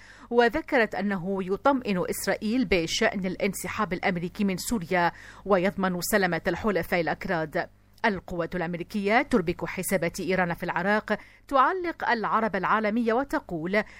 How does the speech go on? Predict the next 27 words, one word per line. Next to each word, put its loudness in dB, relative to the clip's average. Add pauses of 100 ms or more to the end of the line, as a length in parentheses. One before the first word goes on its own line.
(180)
البنتاغون 0
يعدل 2
الانسحاب 2
من 2
سوريا 0 (240)
ليتماشى 0
مع 0
تعزيز 0
الانتشار -2
في -4
العراق. 0 (380)
وغير 2
بعيد -2
عن -2
أحداث -2
المنطقة -2
تطالعنا 0
الزمان. 0 (340)
كيركوك -2
تشهد -2
أول 0
عملية 0 (300)
أمريكية -2
ضد -4
داعش 0 (360)
بعد 2
إعادة -2